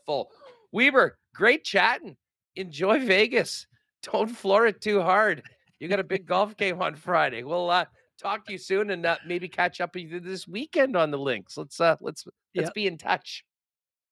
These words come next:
Speaker 2: That sounds good, Huss. I look forward to getting out again. And, uh, Blue Jays gotta figure some things out here. Uh, did not like the,
Speaker 1: Dude.
Speaker 2: uh, Alejandro Kirk lack of a pinch running situation. Uh, did not like it at all. Uh, Mister Schneider. Uh, there's one Mister Schneider who is doing well right now, Huss. Uh,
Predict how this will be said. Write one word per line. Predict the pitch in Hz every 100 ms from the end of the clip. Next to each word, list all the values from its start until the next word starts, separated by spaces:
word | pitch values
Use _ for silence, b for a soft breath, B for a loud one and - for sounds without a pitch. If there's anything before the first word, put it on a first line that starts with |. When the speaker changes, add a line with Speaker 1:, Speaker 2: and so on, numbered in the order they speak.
| _ _
Speaker 2:
That | 160 143
sounds | 175 160 151
good, | 165
Huss. | 156 156 170
I |
look | 156 151
forward | 175 160
to | 151
getting | 147 147 147
out | 147
again. | 143 139 143 151 143
And, | 139 139
uh, | 139 139 139
Blue | 135 123 151 165
Jays | 175 156
gotta | 156 147
figure | - 160 151
some | - 139
things | 156 151 143
out | 147
here. | 139 143 139 139
Uh, | 135
did | 143
not | 143 156 165
like | 156 156 -
the, |
Speaker 1:
Dude. | 151 147 143
Speaker 2:
uh, | 147
Alejandro | 156 156 147 151 147 139
Kirk | - 170 165 156
lack | 151 160 156
of |
a | 143
pinch | - 165 156
running | 151 156 156 143 b b b
situation. | - 175 156 160 156 160 - 170 170 -
Uh, | 143 139 139
did | 139 139
not | 147 156
like | 156 160
it | 151
at | 143
all. | 147 151 151
Uh, | 139
Mister | 135 156 -
Schneider. | 156 165 160 156 156 160 B B B B
Uh, | 160
there's | 185 170
one | 220 226
Mister | 226 -
Schneider | 190 202 196 196 180
who | 180
is | 160
doing | 156 180 170
well | 170 185
right | 185 180
now, | 180 185
Huss. | 160 180 185 -
Uh, | 160